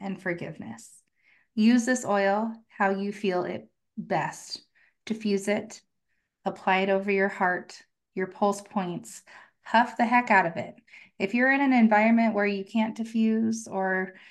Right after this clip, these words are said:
you know, you don't want to impose a fragrance and aroma into the air,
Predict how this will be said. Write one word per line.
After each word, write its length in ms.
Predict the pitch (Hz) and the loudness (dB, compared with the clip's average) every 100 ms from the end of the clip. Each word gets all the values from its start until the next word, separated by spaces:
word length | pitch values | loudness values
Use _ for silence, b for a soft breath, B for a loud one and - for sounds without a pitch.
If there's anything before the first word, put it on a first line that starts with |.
| B B | B B
you 80 | 202 | -4
know, 120 | 190 | -4
you 200 | 190 196 | -2 -4
don't 320 | 180 190 190 | 0 0 0
want 340 | 190 185 175 - | 0 -2 -2 -6
to 680 | - 196 175 170 175 190 220 | -6 -2 0 -2 -4 -8 -8
impose 680 | 214 196 180 - 190 190 190 | -4 -4 -4 -2 2 2 -2
a 40 | |
fragrance 760 | 180 - 180 180 190 185 - 190 | -4 0 0 0 -2 -2 -4 -6
and 80 | |
aroma 380 | 175 175 175 185 | -2 0 0 0
into 320 | 160 180 175 | -2 -4 -6
the 180 | 180 170 | -6 -2
air, 480 | 170 170 190 208 - | 0 0 0 -4 -8